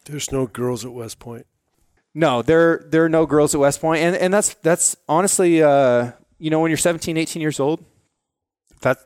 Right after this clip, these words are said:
Speaker 2: that's part of your decision-making process.
Speaker 1: Sure. Would have been
Speaker 2: And
Speaker 1: mine.
Speaker 2: you would, I would be absolutely lying, and I think most people would too, if,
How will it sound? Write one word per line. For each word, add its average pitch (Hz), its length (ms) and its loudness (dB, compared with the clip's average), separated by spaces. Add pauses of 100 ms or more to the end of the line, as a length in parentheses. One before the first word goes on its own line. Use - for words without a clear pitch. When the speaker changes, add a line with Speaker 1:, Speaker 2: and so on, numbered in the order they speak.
(160)
Speaker 2:
that's 151 160 0
part 165 220 -2
of 185 60 -2
your 143 80 -2
decision-making 120 680 -4
process. - 380 -6
Speaker 1:
Sure. 131 240 -2 (280)
Would 123 140 -2
have 123 80 0
been 135 80 4
Speaker 2:
And 127 80 0
Speaker 1:
mine. 143 340 0 (100)
Speaker 2:
you 170 160 -4
would, 170 200 -2 (280)
I 156 100 0
would 170 160 -2
be 120 220 -8
absolutely 139 460 -4
lying, 123 400 -2
and 110 80 -6
I 107 80 -6
think 127 160 -10
most 120 220 -10
people 123 240 -12
would 107 220 -6
too, 110 480 -6 (360)
if, - 500 -4